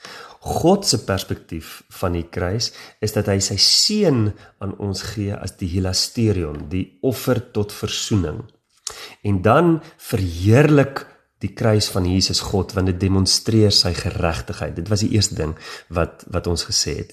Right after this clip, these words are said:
Die tweede ding, lees ons nou vandag in vers sewenentwintig. Die tweede element wat God verheerlik word deur die kruis, is dit wys sy genade. Vers sewenentwintig sê,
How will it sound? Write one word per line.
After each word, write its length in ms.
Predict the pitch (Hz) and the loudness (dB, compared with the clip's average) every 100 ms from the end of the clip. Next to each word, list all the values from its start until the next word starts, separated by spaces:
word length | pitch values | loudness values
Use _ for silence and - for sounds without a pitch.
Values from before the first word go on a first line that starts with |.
| - | -6
Die 80 | 101 - | -6 -4
tweede 300 | - 208 208 90 | 4 6 6 4
ding, 140 | 80 - - - - | -2 -6 -16 -20 0
lees 220 | 101 113 117 | 4 4 4
ons 80 | |
nou 140 | 104 95 | 2 0
vandag 380 | - 87 90 - - | 0 -2 -2 -2 -4
in 80 | 92 | -4
vers 340 | - 90 87 - - - | -2 -2 0 -2 -4 -2
sewenentwintig. 880 | - - 160 127 107 90 92 80 - | 0 6 6 8 6 4 -2 -2 -4
Die 100 | 101 - - | -8 -10 -4
tweede 300 | 170 180 180 - | 2 2 2 0
element 640 | 123 110 92 95 117 113 | 2 4 6 8 6 6
wat 160 | 95 - - | -2 -6 -2
God 200 | 113 - | -2 -2
verheerlik 580 | 87 85 92 90 80 - - - _ | -4 -2 0 0 -4 -8 -20 -20 _
word 380 | 90 85 - - | 0 0 0 -2
deur 160 | 95 90 | -2 -2
die 80 | - | -2
kruis, 380 | 131 95 80 - - - _ | 0 0 0 -4 -8 -18 _
is 80 | 104 | -2
dit 160 | 107 92 | 0 2
wys 300 | 90 92 - | 2 2 2
sy 80 | 90 | 0
genade. 720 | - 87 82 82 80 85 80 - - | 0 0 2 2 2 2 -2 -12 -6
Vers 240 | 104 - | 0 6
sewenentwintig 460 | 139 131 110 104 - | 6 6 4 2 0
sê, 160 | 92 | 0